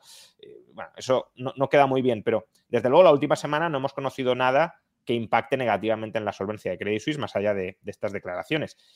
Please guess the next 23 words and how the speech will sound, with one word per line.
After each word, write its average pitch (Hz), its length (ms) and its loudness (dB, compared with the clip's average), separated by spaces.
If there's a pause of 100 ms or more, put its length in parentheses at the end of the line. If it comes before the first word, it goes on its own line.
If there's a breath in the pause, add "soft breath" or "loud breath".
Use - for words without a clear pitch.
(240 soft breath)
Y, 113 400 -4 (340)
y, 104 160 -14
por - 140 -20
tanto, - 400 -2 (160)
sí - 220 -4
parece 117 360 2
que, 95 260 -10
claro, 143 240 6
que 98 120 -4
como 92 160 -10
decía 104 280 -4
John, 127 200 -2
ha 101 60 -2
habido 104 340 -4
un 101 180 -6
efecto 95 320 -10
contagio 113 680 0 (440)
de, 85 480 -6
de, 87 420 -18 (200)
de 95 200 -18
Silicon 107 360 -6
Valley 117 180 2
Bank, 175 240 2